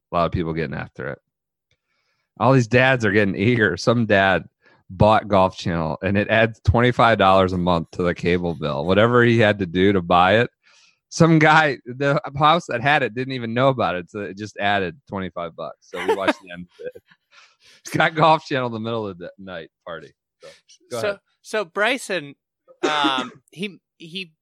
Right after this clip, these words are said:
Speaker 2: dumps it in the bunker on, on fifteen or on seventeen, makes a, makes a bogey, just a terrible approach shot.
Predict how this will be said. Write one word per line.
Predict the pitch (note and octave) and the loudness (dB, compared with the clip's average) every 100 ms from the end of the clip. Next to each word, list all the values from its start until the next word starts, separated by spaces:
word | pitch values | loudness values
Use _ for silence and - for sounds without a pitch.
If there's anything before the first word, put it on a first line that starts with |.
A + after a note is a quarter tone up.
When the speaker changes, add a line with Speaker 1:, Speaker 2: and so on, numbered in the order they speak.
| - | -4
Speaker 2:
dumps | F#3 A3 - | -4 -4 -8
it | G3 | -10
in | F3+ E3 | -8 -10
the | |
bunker | A#2+ C3 B2+ C#3+ C3 A#2+ | -6 -6 -6 -8 -6 -4
on, | A2+ G#2+ G2 G#2 - | -6 -8 -12 _ -18
on | A#2 A2 | -16 -16
fifteen | - C3 - - B2 - | -18 -18 -18 -18 -18 -12
or | C#3 B2+ | -8 -6
on | A#2 A#2 | -8 -8
seventeen, | C#3+ B2+ B2+ - A#2+ G#2+ G#2 _ _ | -8 -8 -10 -10 -10 -10 -12 _ _
makes | C#3 D3 - | -8 -8 -8
a, | A#2 _ _ C#3+ | -14 _ _ -12
makes | C#3+ D3 | -12 -12
a | |
bogey, | B2 A#2+ A2+ G#2+ G#2 - | -8 -8 -6 -8 -10 -10
just | D#3+ - | -14 -14
a | |
terrible | B2 - C3+ B2 A2 G2+ | -14 -12 -10 -10 -10 -14
approach | - A2 G2 | -14 -12 -14
shot. | - G2+ F#2+ | -12 -12 -12